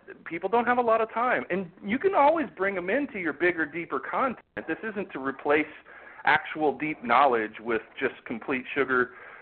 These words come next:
you know, just the, the best quotes and stuff like that. This is to get people in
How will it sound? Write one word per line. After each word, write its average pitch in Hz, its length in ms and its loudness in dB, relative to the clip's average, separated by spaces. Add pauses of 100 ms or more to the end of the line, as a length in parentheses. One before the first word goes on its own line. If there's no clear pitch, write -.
(160)
you 143 120 4
know, 110 240 8
just 139 260 0
the, 131 120 6
the 135 140 -2
best 127 340 4
quotes 143 440 4
and 110 160 -8
stuff 123 260 2
like 113 200 -2
that. 165 240 4
This 139 180 -8
is 180 80 -10 (100)
to 151 60 -8
get 156 380 2
people 113 360 -6
in - 280 -12